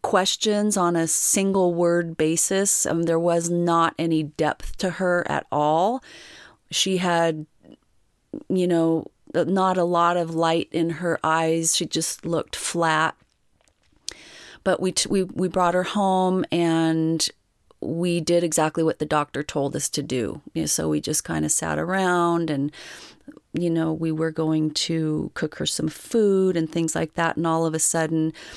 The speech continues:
she starts escalating again. And she started doing the same thing she had done the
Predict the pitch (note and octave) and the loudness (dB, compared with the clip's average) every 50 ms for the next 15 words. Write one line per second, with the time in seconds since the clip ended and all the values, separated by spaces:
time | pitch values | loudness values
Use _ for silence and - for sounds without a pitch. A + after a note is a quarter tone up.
0 | - - - - - - - - F#3 - - - F3 E3 D#3+ - - - - F3+ | -18 -18 -18 -16 -8 -4 -2 0 0 0 0 2 2 0 0 0 -2 0 0 2
1 | F3 - - - - F3+ E3 D#3+ D3 D3 C#3+ C#3+ C#3 C#3+ C#3+ C#3 C3 C#3 C3 B2 | 2 2 0 0 0 0 2 2 2 2 0 0 0 -2 -2 -4 -2 -2 -2 -2
2 | A#2 A#2 - - D#3 - - - - - - - - - - _ - F#3 F#3 F3+ | -4 -4 -6 -8 -10 -14 -18 -20 -20 -20 -20 -20 -20 -20 -18 _ -2 0 2 2
3 | E3+ E3+ E3+ E3 E3 E3 E3 E3 D#3 - - _ _ _ _ _ _ _ _ _ | 4 4 4 4 4 2 2 2 0 -2 -6 _ _ _ _ _ _ _ _ _
4 | - - - - G3+ F#3+ F#3 F3 E3 - - - F#3 E3+ E3+ E3+ D#3+ - E3 E3 | -2 0 0 2 2 0 0 0 0 0 2 2 2 2 2 0 -2 0 0 2
5 | E3 E3+ E3 E3 - - F3+ E3+ E3+ E3 - - D#3+ D#3+ D#3 D#3 - - E3 D#3+ | 2 2 2 2 2 2 2 2 0 0 0 0 0 0 0 0 0 -2 -2 -2
6 | E3 E3 D#3+ D3+ D#3+ D3+ D3+ D3+ D3+ D#3 D3+ D#3 D3+ - _ - - - - - | -2 -4 -4 -2 -2 0 0 0 0 0 0 0 -2 -4 _ -14 -16 -14 -14 -16
7 | - - - F3+ D#3+ D#3 D3 | -18 -16 -8 -4 -4 -4 -4